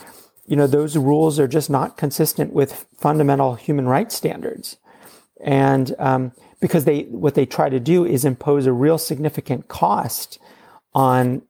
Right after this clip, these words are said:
the companies. Um, and, and if the companies, or alternatively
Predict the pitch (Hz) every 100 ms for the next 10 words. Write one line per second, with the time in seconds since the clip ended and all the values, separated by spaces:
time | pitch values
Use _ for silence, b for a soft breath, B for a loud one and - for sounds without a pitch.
0 | _ 135 131 139 127 127 127 127 123 -
1 | b b b _ - 139 135 - _ -
2 | 139 143 139 135 - - 151 147 139 -
3 | 156 185 151 135 147 _ _ _ _ _
4 | _ 143 - 185 196 147 127 120 123 120
5 | 139